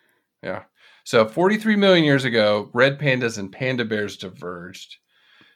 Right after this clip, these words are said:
Then red pandas diverged from weasels around forty million years ago. So I got a fun question real quick, Angie, before I ju-, I go down the rabbit hole I went down.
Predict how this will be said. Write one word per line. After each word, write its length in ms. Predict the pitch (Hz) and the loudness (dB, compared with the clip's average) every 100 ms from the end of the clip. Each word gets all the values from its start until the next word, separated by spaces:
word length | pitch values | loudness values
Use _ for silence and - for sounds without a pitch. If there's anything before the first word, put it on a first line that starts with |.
| _ _ | _ _
Then 440 | 120 113 139 180 175 | -10 0 2 4 4
red 320 | 147 139 135 | 2 2 0
pandas 380 | 131 123 117 113 | -2 -2 -2 -6
diverged 420 | 104 110 110 110 | -4 -2 -2 -4
from 220 | 98 98 | -8 -2
weasels 760 | 139 196 165 110 101 101 101 - | 0 0 2 0 2 0 -2 -6
around 400 | 104 101 98 95 | -2 0 0 -2
forty 500 | - - 139 127 104 | -8 0 2 4 2
million 340 | 101 95 92 | 0 -4 -6
years 200 | 82 - | -10 -14
ago. 200 | - 65 - _ _ _ _ _ _ _ _ _ _ _ _ _ _ _ _ _ _ | -14 -14 -16 _ _ _ _ _ _ _ _ _ _ _ _ _ _ _ _ _ _
So 120 | - 180 | -2 2
I 80 | |
got 120 | 254 262 | 4 4
a 60 | |
fun 220 | - 147 | 2 -2
question 320 | 143 117 - 113 | 0 -2 -2 -10
real 120 | 107 | -10
quick, 220 | 110 101 | -10 -12
Angie, 240 | 104 101 98 | -12 -12 -14
before 280 | 95 117 | -12 -8
I 40 | 110 | -8
ju-, 160 | 113 - | -8 -8
I 80 | 117 | -6
go 120 | 113 | -4
down 180 | 110 107 | -2 -2
the 80 | 101 | -2
rabbit 280 | 101 101 98 | -2 -4 -6
hole 140 | 95 | -6
I 80 | 95 | -6
went 180 | 95 92 | -8 -10
down. 240 | 90 90 | -12 -12